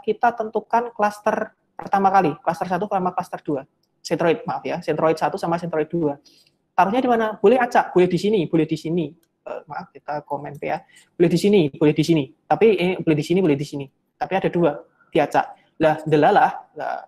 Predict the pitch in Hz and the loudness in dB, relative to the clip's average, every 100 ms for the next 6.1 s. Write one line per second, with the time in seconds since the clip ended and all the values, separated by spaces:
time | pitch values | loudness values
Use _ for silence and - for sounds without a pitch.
0 | _ _ _ _ - 160 - 151 220 226 | _ _ _ _ -6 0 4 4 2 -8
1 | _ _ 143 143 160 175 165 247 185 165 | _ _ -10 -8 -4 -4 -2 -4 -4 -6
2 | 147 147 160 262 _ _ _ 180 170 165 | -6 -6 -6 -8 _ _ _ -8 -2 0
3 | 180 151 147 139 139 _ _ _ _ _ | 0 -4 -6 -12 -14 _ _ _ _ _
4 | _ - 220 214 208 175 151 170 214 _ | _ -8 -4 -2 0 0 -2 -4 -12 _
5 | _ _ _ _ _ _ _ _ 165 170 | _ _ _ _ _ _ _ _ -4 -2
6 | 180 | 0